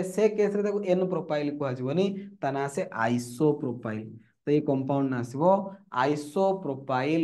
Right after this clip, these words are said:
ବ୍ରୋମାଇଡ। କମନ ନେମ ଯଦି ଆମେ ଲେଖିବା, କମନ ନେମ ବେଟା ଆସିବ ଆଇସୋପ୍ରୋପାଇଲ ବ୍ରୋମାଇଡ। କଣ ଆସିବ? ଆଇସୋପ୍ରୋପାଇଲ ବ୍ରୋମାଇଡ। ବା ଆଇୟୁପିଏସି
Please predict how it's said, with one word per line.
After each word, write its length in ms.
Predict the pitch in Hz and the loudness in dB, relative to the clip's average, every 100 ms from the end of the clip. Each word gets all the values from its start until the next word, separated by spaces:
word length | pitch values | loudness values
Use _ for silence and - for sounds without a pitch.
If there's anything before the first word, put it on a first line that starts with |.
| 147 | 0
ବ୍ରୋମାଇଡ। 320 | 120 117 110 110 - | -2 -6 -8 -10 -4
କମନ 260 | 151 185 196 196 | 0 2 2 2
ନେମ 100 | 190 | 0
ଯଦି 140 | 180 170 | 0 0
ଆମେ 100 | 165 143 | -2 -2
ଲେଖିବା, 300 | 143 147 175 202 - - - | 0 4 4 4 -6 -10 0
କମନ 280 | 156 165 175 180 | 2 4 2 2
ନେମ 100 | 175 | 0
ବେଟା 160 | 165 165 143 | 0 -2 -4
ଆସିବ 180 | 165 185 190 135 | -2 -2 0 0
ଆଇସୋପ୍ରୋପାଇଲ 1160 | 147 151 - 180 185 185 143 127 135 135 156 170 135 | -2 -2 -2 0 0 -2 -8 -4 -2 0 0 -2 -2
ବ୍ରୋମାଇଡ। 300 | 127 117 113 - | -6 -8 -10 -2
କଣ 100 | 165 185 | 0 2
ଆସିବ? 160 | 208 185 - - - 127 135 | 4 4 4 -4 -12 -2 0
ଆଇସୋପ୍ରୋପାଇଲ 920 | 143 - 180 180 175 139 143 143 139 131 | 0 0 -2 0 -2 -2 0 0 0 -2
ବ୍ରୋମାଇଡ। 300 | 120 113 104 - _ - | -4 -6 -10 -20 _ 0
ବା 60 | 143 131 | 4 6
ଆଇୟୁପିଏସି 500 | 151 175 170 165 170 | 6 6 4 2 0